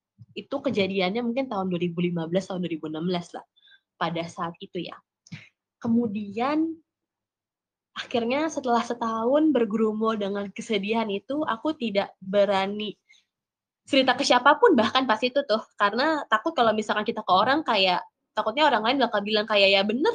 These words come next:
lah, emang lo nya nggak ngerti aja tentang ilmu psikologi," segala macam. Jadinya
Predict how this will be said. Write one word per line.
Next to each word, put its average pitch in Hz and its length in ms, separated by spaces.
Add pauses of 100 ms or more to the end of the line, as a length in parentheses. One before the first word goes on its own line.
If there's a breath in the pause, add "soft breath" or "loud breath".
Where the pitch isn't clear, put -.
lah, 214 160
emang 226 200
lo 220 240
nya 220 160
nggak 214 200
ngerti 226 260
aja 330 140
tentang 330 200
ilmu 262 200
psikologi," 262 560
segala 208 320
macam. 233 200
Jadinya 220 360